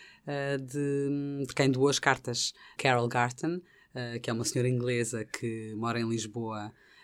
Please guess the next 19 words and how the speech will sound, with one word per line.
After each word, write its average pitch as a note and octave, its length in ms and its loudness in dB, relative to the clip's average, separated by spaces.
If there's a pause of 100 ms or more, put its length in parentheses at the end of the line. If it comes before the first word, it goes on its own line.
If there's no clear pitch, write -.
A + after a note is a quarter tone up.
(140)
ehm, G#2+ 1040 -8
desde B2+ 320 2
sempre. C#3 360 0 (220)
Enfim, A#2 300 0
viveu A2 300 -4
em G#2 80 -2
Paris, B2 320 0
viveu A2 180 -4
em G#2+ 100 -4
Londres, B2+ 480 0
mas A#2+ 240 -2
vive A2+ 360 -6
em A2+ 80 -2
Lisboa, A2 480 -4 (480)
ehm, G#2+ 920 -6
há G#2+ 140 -2
muitos, B2 320 2
muitos B2 300 -2
anos, B2+ 480 0